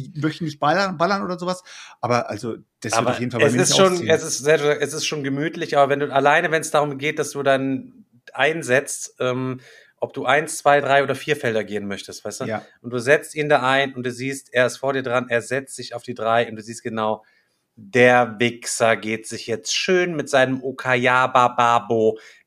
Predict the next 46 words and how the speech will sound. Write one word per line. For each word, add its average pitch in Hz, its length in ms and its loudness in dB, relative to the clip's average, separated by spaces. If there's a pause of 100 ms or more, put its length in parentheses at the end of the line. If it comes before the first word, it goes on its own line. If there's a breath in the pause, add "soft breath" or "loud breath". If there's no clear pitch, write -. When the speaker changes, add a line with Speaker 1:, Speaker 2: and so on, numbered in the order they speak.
Speaker 2:
den 120 240 0
geilen 127 520 2
Speaker 1:
<laughs> - 0 -
Speaker 2:
Siebener 120 600 0
Tabak 120 640 0
holen, 120 300 0
bevor 117 420 0
ich 120 220 -8
dran 107 300 -4
bin. 110 220 -2 (360 loud breath)
Und 120 240 -6
ich 127 400 -4
bin 117 300 0
gefickt, - 920 -6 (440)
Speaker 1:
Ja, 131 140 -6
Speaker 2:
weil 117 200 4
ich 120 80 -4
Speaker 1:
und 127 80 -4
dann 123 80 4
Speaker 2:
auch 123 140 2
kein 123 280 0
Geld 123 460 0
hab. 117 280 0
Wenn, 120 120 2
dann 120 140 0
müsste 120 200 -8
ich 113 80 -16
wieder, 120 220 -2
also 123 320 -2
es 135 120 -6
ist - 60 -4
schon, 156 160 -2 (240 loud breath)
es 156 180 2
ist 165 140 -2
schon 170 460 2
sehr, 170 300 6
sehr 156 200 6
nice, 175 420 0
ohne 196 280 6
dass 170 140 6
es 147 100 -6
irgendwie 160 280 2
krass - 280 0
mangelig 151 480 2
ist, 135 240 -6
fand, 131 260 -6